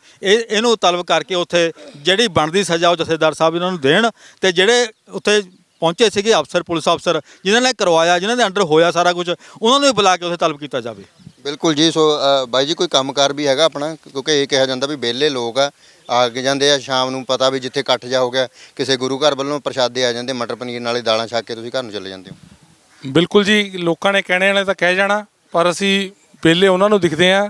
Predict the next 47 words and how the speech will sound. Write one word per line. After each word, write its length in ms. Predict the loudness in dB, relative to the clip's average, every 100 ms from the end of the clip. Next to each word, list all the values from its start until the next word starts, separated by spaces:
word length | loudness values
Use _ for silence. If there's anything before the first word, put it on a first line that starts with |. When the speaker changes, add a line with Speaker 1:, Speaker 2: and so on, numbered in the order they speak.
| -8
Speaker 3:
ਜਿਹੜਾ 480 | -6 0 4 4 4 0 -8 -6
ਸਾਡੇ 240 | 0 0
ਧਰਨਿਆਂ 300 | 2 2 2
'ਤੇ 60 | 2
ਨਜ਼ਰ 300 | 2 2 2
ਮਾਰਦੇ 300 | 0 0 -4
ਆ। 80 | -6 -18 -20 -20 _ 0
ਪਰ 140 | 2
ਮੈਂ 140 | 2
ਇਹ 60 | 2
ਦੱਸਣਾ 320 | 0 0 0
ਚਾਹੁੰਦਾ 360 | 2 2 2 0 _ _ _ _ _ _ _ -2
ਕਿ 120 | 0
ਵਿਹਲੇ 340 | 2 4 4
ਲੋਕ 240 | 4 2 2
ਨਹੀਂ, 180 | 0 0 -2
ਅਸੀਂ 240 | 2 4
ਉਹ 180 | 6 4
ਇਨਸਾਨ 400 | 2 2 2 2
ਆ 140 | 0
ਕਿ 320 | -2 _ -2
ਜਿਹੜੇ 140 | 2 2
ਪਰਿਵਾਰ 360 | 4 4 4 4
ਵੀ 100 | 2
ਪਾਲ 240 | 2 4
ਰਹੇ 140 | 4 4
ਆ, 60 |
ਨਾਲ 240 | 4 2 2
ਹੱਕ 240 | 0 -2
ਸੱਚ 300 | -2 -2 2
ਦੀ 120 | 4
ਲੜਾਈ 260 | 4 4 2
ਵੀ 80 | 0
ਲੜ 160 | -2 -2
ਰਹੇ 220 | -4 -6
ਆ। 40 | -10 -20 -20 -14
ਇਕੱਲਾ 280 | -4 0 0
ਪਰਿਵਾਰ 400 | 2 2 2 2
ਪਾਲਣਾ, 280 | 0 0 0
ਪਰਿਵਾਰ 420 | 0 2 2 2
ਤਾਂ 100 | 2
ਬਾਈ 140 | 0
ਜਾਨਵਰ 340 | 0 -2 -2 -2
ਵੀ 60 |
ਪਾਲ 180 | 0 0
ਲੈਂਦੇ 240 | -2
ਆ, 40 | -2